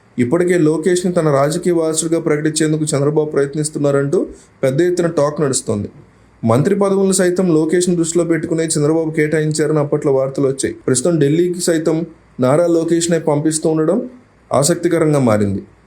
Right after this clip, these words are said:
వాస్తవానికి చంద్రబాబు జైల్లో ఉన్నప్పుడే లోకేష్ మరింత యాక్టివ్ అయ్యారు. అప్పటికే యువగళం పాదయాత్రతో చాలా యాక్టివ్గా ఉన్న ఆయన చంద్రబాబు అరెస్ట్ తర్వాత పరిణామాలతో పూర్తి బాధ్యతలను స్వీకరించారు. ఎప్పుడంటే అప్పుడు ఢిల్లీకి వెళ్ళడం,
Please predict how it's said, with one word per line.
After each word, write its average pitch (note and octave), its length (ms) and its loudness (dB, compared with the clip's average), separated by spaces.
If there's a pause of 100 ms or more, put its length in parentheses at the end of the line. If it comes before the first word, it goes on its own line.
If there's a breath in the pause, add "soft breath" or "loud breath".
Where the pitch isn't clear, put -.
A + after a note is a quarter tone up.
(180)
వాస్తవానికి F3+ 680 0
చంద్రబాబు E3 360 2
జైల్లో D#3 300 2
ఉన్నప్పుడే E3 400 0
లోకేష్ D#3 420 0
మరింత D3 320 2
యాక్టివ్ C#3 300 0
అయ్యారు. A2+ 300 0 (380 soft breath)
అప్పటికే F3 400 0
యువగళం E3 360 2
పాదయాత్రతో D#3+ 680 0 (120)
చాలా C#3 200 2
యాక్టివ్గా D3+ 440 0
ఉన్న C#3 180 0
ఆయన C#3 400 2 (460 loud breath)
చంద్రబాబు G#3 400 2
అరెస్ట్ F#3 320 0
తర్వాత F#3 340 0
పరిణామాలతో E3+ 640 0
పూర్తి F3+ 400 -2
బాధ్యతలను E3 560 0
స్వీకరించారు. B2+ 680 0 (560 loud breath)
ఎప్పుడంటే E3+ 480 2
అప్పుడు F3 240 -2
ఢిల్లీకి D#3 360 2
వెళ్ళడం, D3+ 380 0